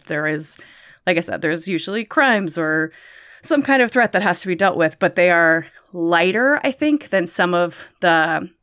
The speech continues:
paranormal romance that I have read in the past. And it, for me, like I said, it's just, it's just nice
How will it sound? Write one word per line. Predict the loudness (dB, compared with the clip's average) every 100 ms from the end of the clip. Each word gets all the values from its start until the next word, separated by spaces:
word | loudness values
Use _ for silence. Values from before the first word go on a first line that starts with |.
| _ _ _ _ -12
paranormal | 0 2 4 4 4 4 2 0 -4 _ _ _ _ _ _
romance | 0 2 2 0
that | 0 0
I | 2
have | 0 2
read | 2 2 -2
in | -6 -4 -4 -8 -12
the | -16
past. | -8 -2 0 -2 -6 -16 -20 -20 -20 _ 2
And | 4 4 2 -2 -6 -18 _ -8
it, | -4
for | -2 0
me, | 0 2
like | 2 2
I |
said, | -2 -2
it's | -4 -8
just, | -6 -6 -6
it's | -10 -6
just | 0 0 0 -2
nice | 0 0 -4 -10 -14